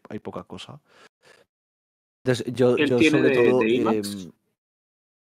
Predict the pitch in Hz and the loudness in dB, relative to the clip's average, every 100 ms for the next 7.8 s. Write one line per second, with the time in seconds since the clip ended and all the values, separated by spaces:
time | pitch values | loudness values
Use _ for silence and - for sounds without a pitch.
0 | _ - 131 127 120 127 - 139 131 139 | _ -4 -2 -2 -2 -2 0 0 2 4
1 | 147 131 - 120 113 110 110 104 113 107 | 4 2 -2 -4 -4 -4 -8 -8 -8 -8
2 | 104 - 110 104 101 101 - 113 117 117 | -8 -10 -10 -8 -8 -8 -4 -2 -2 -4
3 | 117 117 110 - - _ - 127 - 131 | -6 -8 -10 -16 -20 _ -14 -12 -8 0
4 | 131 135 113 117 120 110 110 113 110 98 | 2 2 -2 -2 -4 -4 -4 -4 -6 -8
5 | 104 104 - 110 98 98 101 104 95 95 | -12 -12 -14 -12 -10 -12 -14 -18 -18 -16
6 | 92 87 - - _ - 110 101 - 104 | -16 -18 -20 -20 _ -16 -14 -14 -12 -14
7 | 95 101 104 101 98 95 95 107 | -10 -10 -10 -10 -10 -12 -14 -18